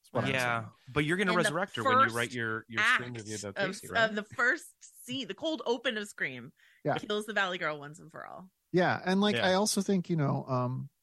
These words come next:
Speaker 1: uh, a-, as a woman who works in podcasting, uh,
Speaker 2: Mm.
Speaker 1: now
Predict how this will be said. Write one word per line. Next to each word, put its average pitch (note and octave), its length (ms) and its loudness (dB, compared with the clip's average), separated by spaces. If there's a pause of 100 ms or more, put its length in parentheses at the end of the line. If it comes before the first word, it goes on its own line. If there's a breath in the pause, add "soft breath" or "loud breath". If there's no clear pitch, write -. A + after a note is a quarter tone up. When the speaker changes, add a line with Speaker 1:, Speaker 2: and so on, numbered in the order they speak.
(120)
Speaker 1:
uh, A#2+ 520 -4
a-, - 60 -12
as C#3 240 -4
a D3 40 -4
woman C#3+ 340 -2
who D3 100 -2
works C#3 280 -6
in C#3+ 100 -6
podcasting, C#3+ 800 -6
uh, A#2+ 300 -6
Speaker 2:
Mm. D#3 260 -8 (180)
Speaker 1:
now B2+ 540 2